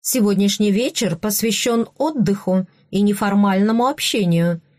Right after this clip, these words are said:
Магвижины будут снимать только полчаса, потом покинут бальную залу. Приглашены лишь приближенные придворные. Отдыхайте, веселитесь, попробуйте яства.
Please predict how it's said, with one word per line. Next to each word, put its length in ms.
Магвижины 800
будут 300
снимать 680
только 400
полчаса, 960
потом 420
покинут 600
бальную 480
залу. 560
Приглашены 680
лишь 260
приближенные 720
придворные. 760
Отдыхайте, 920
веселитесь, 1000
попробуйте 640
яства. 800